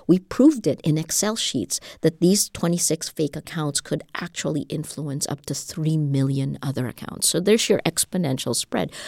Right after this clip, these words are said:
Once I understood that, then we began looking. We collected the data. I gave all of this to Facebook in August of twenty sixteen because I wanted to do a story, 'cause this is huge, right?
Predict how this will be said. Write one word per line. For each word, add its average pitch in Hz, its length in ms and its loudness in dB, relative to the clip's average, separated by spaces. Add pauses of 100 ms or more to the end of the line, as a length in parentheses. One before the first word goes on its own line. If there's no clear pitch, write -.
(220)
Once 330 260 6
I 285 100 0
understood 214 600 2
that, 139 300 0
then 302 220 6
we 320 100 10
began 202 340 4
looking. 165 420 0
We 151 100 -2
collected 180 560 -2
the 165 80 4
data. 160 320 2 (500)
I 269 100 -2
gave - 300 0
all - 200 -4
of 220 100 -6
this - 200 0
to - 80 -4
Facebook - 520 -4
in 147 160 -6
August 160 400 -2
of - 100 -12
twenty - 280 -8
sixteen - 460 -4
because 226 380 -2 (320)
I 175 100 2
wanted 165 340 0
to 156 80 -8
do 143 200 0
a 135 60 -2
story, - 580 -2
'cause - 200 -2
this 349 220 8
is 381 280 6
huge, 453 880 8 (360)
right? 370 240 8